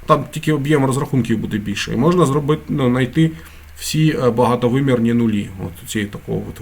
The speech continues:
виразу. От, е, ну, тобто метод Монте-Карло плюс метод Ньютона. Як це робиться, зрозуміло? Тобто ви, е,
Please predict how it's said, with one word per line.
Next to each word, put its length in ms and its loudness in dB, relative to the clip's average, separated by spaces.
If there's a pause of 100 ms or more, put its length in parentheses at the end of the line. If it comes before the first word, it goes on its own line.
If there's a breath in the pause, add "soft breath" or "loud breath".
(100)
виразу. 380 -10 (1040 loud breath)
От, 420 -6
е, 440 4
ну, 120 2
тобто 240 0
метод 380 6
Монте-Карло 640 4
плюс 300 2
метод 340 4
Ньютона. 380 -4 (540 loud breath)
Як 300 4
це 120 4
робиться, 380 4
зрозуміло? 580 4
Тобто 280 2
ви, 140 8
е, 80 4